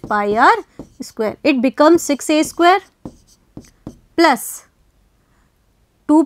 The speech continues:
pi r square minus pi r square, pi r square, ठीक है।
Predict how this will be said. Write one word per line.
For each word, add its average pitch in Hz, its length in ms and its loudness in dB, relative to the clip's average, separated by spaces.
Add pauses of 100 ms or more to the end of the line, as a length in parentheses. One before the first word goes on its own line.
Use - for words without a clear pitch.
pi 349 80 6 (120)
r 349 160 6
square 392 340 2 (640)
minus 302 500 4 (400)
pi 311 160 6 (140)
r 349 160 6
square, 254 320 -2 (760)
pi 220 200 2 (140)
r 294 160 2
square, 359 360 -2 (400)
ठीक 285 160 -2
है। 285 160 2